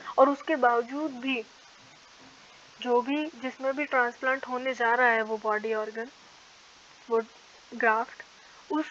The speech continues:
human being को पूरे लाइफ टाइम या फिर काफ़ी time तक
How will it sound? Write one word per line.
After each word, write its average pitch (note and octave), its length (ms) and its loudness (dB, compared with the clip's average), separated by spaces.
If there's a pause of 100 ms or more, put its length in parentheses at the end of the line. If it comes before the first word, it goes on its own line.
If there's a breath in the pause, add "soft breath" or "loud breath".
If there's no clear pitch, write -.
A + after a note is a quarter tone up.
(420)
human B3+ 380 -2
being A3+ 280 -6 (100)
को A#3 140 4 (1800)
पूरे C4+ 260 2
लाइफ B3+ 440 4
टाइम B3 300 -2 (340)
या C4+ 180 4 (100)
फिर B3 160 0 (380)
काफ़ी C#4 340 4
time C4 360 2
तक D4+ 120 0